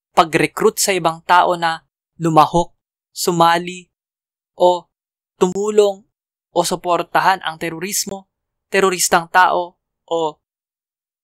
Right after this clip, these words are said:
organisasyon, asosasyon, o pangkat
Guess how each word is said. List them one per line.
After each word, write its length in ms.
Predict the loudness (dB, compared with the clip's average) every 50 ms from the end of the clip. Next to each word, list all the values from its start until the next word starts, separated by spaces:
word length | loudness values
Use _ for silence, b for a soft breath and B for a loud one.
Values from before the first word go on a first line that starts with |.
| _ _ _ _ _ _ _ _
organisasyon, 1120 | -6 -6 0 4 4 4 4 2 0 0 -2 0 0 2 2 2 2 0 -4 -10 _ _ -8
asosasyon, 720 | -6 -6 -4 -4 -2 -4 -4 -2 0 0 0 0 -2 -6 _ _ _ _ 2
o 160 | 4 4 4
pangkat 560 | 4 4 2 2 2 2 4 4 4 2 _